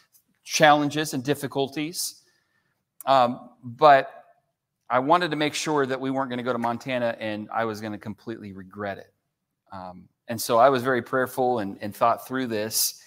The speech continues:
And I was like, "Okay, so financially, I don't think it's gonna be better for us." And it wasn't. It was, it was a rough time,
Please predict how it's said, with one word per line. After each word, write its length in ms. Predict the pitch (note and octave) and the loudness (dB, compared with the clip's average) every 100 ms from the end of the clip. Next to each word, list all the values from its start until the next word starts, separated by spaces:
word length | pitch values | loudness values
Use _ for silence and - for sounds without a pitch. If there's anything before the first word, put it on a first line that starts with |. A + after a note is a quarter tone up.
| _ _ - | _ _ -8
And 400 | G#2+ G#2 G2+ - | -6 -4 -6 -4
I 100 | G#2+ | -2
was 220 | G#2+ G#2+ | -2 -4
like, 360 | A2 G2+ G2+ - A2+ | -2 -2 -2 -8 -10
"Okay, 340 | - A#2+ A2 | -2 0 0
so 320 | - C3 A#2 | -2 2 2
financially, 720 | A2+ C3 C3 D3 D3 E3+ D#3+ | 2 2 2 0 -2 0 2
I 80 | C#3 | 2
don't 180 | C#3 C3+ | 2 -2
think 200 | C#3+ C3 | -6 -6
it's 120 | A#2 | -6
gonna 200 | C3 A#2+ | -6 -6
be 100 | A#2 | -2
better 220 | A2 A2+ | -2 -2
for 260 | - A#2 A2 | -4 -2 -2
us." 200 | A2 - | -4 -8
And 140 | A2+ | -8
it 100 | B2+ | -8
wasn't. 440 | A#2 A2 A2 A2 - | -2 -2 -2 -8 -10
It 80 | A#2 | -8
was, 340 | A2+ G#2 - _ _ _ - | -8 -8 -12 _ _ _ -6
it 80 | |
was 220 | B2+ B2 A#2+ | -2 0 2
a 100 | G#2+ | 0
rough 480 | A2 A#2+ A#2 - - | 2 2 2 -6 -12
time, 460 | C3 A#2+ A2+ G#2+ | -8 -6 -6 -8